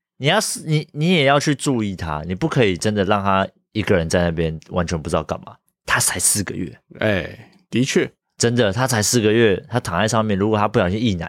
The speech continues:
Speaker 1: 了，啊，你玩电动玩到忘记了，哎，他噎到怎么办？
Speaker 2: 哦，这个状况我，我倒没想过。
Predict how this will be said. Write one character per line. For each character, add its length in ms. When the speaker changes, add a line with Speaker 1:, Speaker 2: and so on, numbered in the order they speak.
Speaker 1:
了， 140
啊， 140
你 200
玩 180
电 100
动 140
玩 120
到 140
忘 220
记 140
了， 100
哎， 100
他 120
噎 180
到 120
怎 80
么 80
办？ 160
Speaker 2:
哦， 420
这 120
个 60
状 160
况 160
我， 280
我 120
倒 140
没 140
想 220
过。 220